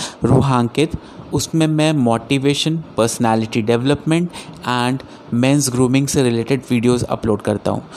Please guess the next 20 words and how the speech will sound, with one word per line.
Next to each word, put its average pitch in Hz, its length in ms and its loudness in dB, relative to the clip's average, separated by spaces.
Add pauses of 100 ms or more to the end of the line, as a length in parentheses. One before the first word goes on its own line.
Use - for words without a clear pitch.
(260)
तो 127 60 2
आप 131 120 0
दोनों 135 280 4
में 160 100 4
सब्सक्राइब 135 520 0
कर 147 140 0
सकते 143 320 -2
हैं। 170 120 0 (340)
कुछ 190 200 2
भी 202 120 2
क्वेरी 160 420 4
हो, 175 260 2 (240)
आप 131 140 0
YouTube 156 480 2
के 156 80 -2
कमेंट 139 340 2
सेक्शन 147 320 -2
में 147 120 2
जाके 120 380 0
आप 139 340 -2